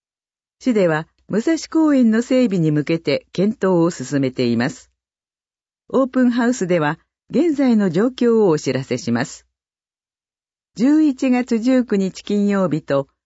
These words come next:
二十一日日曜日、午前十時から午後三時。場所は、花小金井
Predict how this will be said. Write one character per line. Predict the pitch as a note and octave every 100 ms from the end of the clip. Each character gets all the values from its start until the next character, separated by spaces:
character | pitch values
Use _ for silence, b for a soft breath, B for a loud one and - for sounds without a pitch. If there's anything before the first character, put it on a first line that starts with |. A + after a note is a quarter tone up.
| _
二 | G3+ D4+
十 | C4 A3+ F3+
一 | D#3 F#3
日 | G#3+ G3 -
日 | F#3 F3+ -
曜 | F#3+ F3
日、 | C#3 B2 - _ _ _ _ _
午 | - D#4+
前 | D#4+ B3+
十 | A3 C4 B3
時 | G3
か | F3+ C3+
ら | C3
午 | F#3
後 | D#3 C#3+
三 | E3 D#3
時。 | B2 A#2+ - _ _ _ _ _
場 | D#3+
所 | F3 F#3+
は、 | E3 E3+ _ _ _
花 | - A3 A3+
小 | G#3
金 | G#3+ G#3+ F3
井 | C3 -